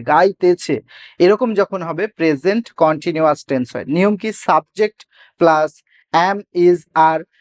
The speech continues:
প্লাস ভার্বের সঙ্গে আইএনজি প্লাস অবজেক্ট। এবার am, is, are কোথায় কোথায় বসে? am বসে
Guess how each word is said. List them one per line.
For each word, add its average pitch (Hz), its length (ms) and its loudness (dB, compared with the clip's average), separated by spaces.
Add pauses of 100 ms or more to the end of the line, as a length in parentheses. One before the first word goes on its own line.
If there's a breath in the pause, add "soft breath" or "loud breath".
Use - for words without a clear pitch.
(160)
প্লাস 147 320 2
ভার্বের 151 300 -2
সঙ্গে 180 320 -2
আইএনজি 160 380 -2
প্লাস 165 480 -2 (140)
অবজেক্ট। - 540 -8 (400 loud breath)
এবার 190 140 4 (320)
am, 233 100 -2 (160)
is, 202 220 -6 (160)
are 165 240 2
কোথায় 185 320 -6
কোথায় 185 300 0
বসে? 135 400 -4 (160)
am 202 300 0
বসে 202 400 -4